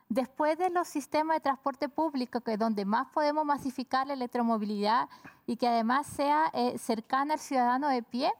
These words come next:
también nos pasa con la minería. La mi-, la cantidad de flota que hoy día hay a diésel, eh, es, es muy grande. Por tanto, hay una oportunidad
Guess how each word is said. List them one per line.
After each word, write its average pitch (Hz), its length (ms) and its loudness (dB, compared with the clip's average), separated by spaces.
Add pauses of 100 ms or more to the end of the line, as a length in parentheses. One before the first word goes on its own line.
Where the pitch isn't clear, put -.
(540)
también 277 320 0
nos 466 120 0
pasa - 260 0
con 294 140 -2
la 254 100 2
minería. 196 560 -2
La 233 140 0
mi-, 226 120 2
la 233 140 0
cantidad 240 520 0
de 381 120 0
flota 294 560 -2
que 247 100 -6
hoy 240 100 -2
día 240 360 2
hay 262 240 0
a 208 160 -2
diésel, 240 680 -4 (380)
eh, 208 240 0
es, - 400 -2 (220)
es 240 120 -2
muy 269 200 2
grande. 185 520 -4 (380)
Por 233 160 -2
tanto, 269 360 -2
hay 254 220 -2
una 277 140 -2
oportunidad 233 720 2